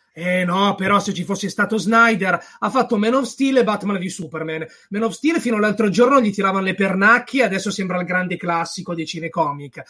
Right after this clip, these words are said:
Batman v Superman sappiamo com'è andato. Justice League, che ripeto, porta il suo nome, ancora peggio, a livello di riscontri botteghini."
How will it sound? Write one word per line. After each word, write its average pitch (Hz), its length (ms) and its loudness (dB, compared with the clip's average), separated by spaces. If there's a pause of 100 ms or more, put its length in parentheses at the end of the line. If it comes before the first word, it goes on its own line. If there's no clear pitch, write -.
(180)
Batman 196 380 2
v 190 60 2
Superman 180 520 2
sappiamo 170 360 -2
com'è 180 200 2
andato. 226 760 4 (180)
Justice 220 520 0
League, 220 280 0
che 175 120 -6
ripeto, 196 500 2
porta 180 380 0
il - 60 -2
suo - 180 -4
nome, 170 480 -2 (180)
ancora 165 500 -2
peggio, 196 680 4 (160)
a 160 100 -6
livello 170 280 0
di 165 100 -4
riscontri 185 480 -2
botteghini." 226 840 2